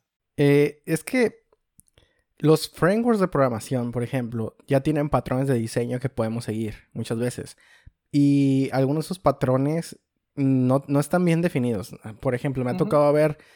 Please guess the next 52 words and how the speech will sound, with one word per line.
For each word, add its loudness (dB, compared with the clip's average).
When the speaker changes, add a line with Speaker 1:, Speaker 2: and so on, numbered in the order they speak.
Speaker 1:
que 0
algunos 0
O 4
R 2
Ms -2
tienen 0
un 0
método 0
que -4
se -2
llama 0
create, 0
get 0
or 0
create, -4
o -8
cosas -8
así, -10
¿no? -10
Que 0
Speaker 2:
Ajá. -2
Speaker 1:
tráete 2
el 0
dato 2
Speaker 2:
El, 2
Speaker 1:
o 6
Speaker 2:
el 2
Speaker 1:
créalo. 4
Speaker 2:
upsert. -2
Speaker 1:
Sí, -2
entonces -4
es -8
Speaker 2:
Ajá. -2
Speaker 1:
como, 2
eh, 0
ese -2
tipo 0
de 2
cosas -2
hacen -6
que -6
el -2
programador -4
comience -4
a, -2
a -8
creer -6
que -2
eso -4
es, -6
está -4
bien, -4